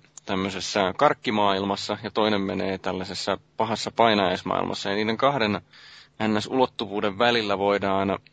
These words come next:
loikkia painamalla liipasinta. Ja tää liipasimen idea on tietysti se, että se, kun se muuttuu lennosta, niin se päästään tällä niin kuin tasoilla eteenpäin,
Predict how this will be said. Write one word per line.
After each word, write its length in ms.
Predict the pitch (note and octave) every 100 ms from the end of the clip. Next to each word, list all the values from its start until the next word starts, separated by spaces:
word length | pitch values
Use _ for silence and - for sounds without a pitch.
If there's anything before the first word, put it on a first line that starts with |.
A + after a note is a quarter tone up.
| - - -
loikkia 640 | A2+ A#2+ A2+ - G2 F#2 - -
painamalla 640 | G#2 G#2 G2 F#2+ F#2+ G2 - - - - _ _
liipasinta. 640 | C3 A2 F#2+ F#2 D#2 D#2 - - _ _ - - - _ - -
Ja 420 | G#2 G2+ G2 G2 -
tää 340 | - G#2 G#2+ G#2+ - - -
liipasimen 540 | B2+ B2 A2 G#2+ A2
idea 260 | B2 A2+ G2+
on 100 | G2
tietysti 280 | G#2 - - - _ _ _ -
se, 160 | A#2+
että 240 | G2+ G2+ G#2+ - - - - - -
se, 120 | -
kun 100 | -
se 60 | A#2+
muuttuu 280 | C3+ G#2 A#2
lennosta, 460 | C#3 G#2 - G#2 -
niin 180 | G#2+ G#2
se 100 | G#2+ G#2 F#2 - - -
päästään 360 | G#2+ - G#2
tällä 200 | G2+ G#2+
niin 220 | G#2 G#2 G2
kuin 280 | G#2+ G#2 G2 - - - - - -
tasoilla 460 | C#3+ C3 A2 A2
eteenpäin, 720 | B2 A#2 G2 G2 - C2+ C#2+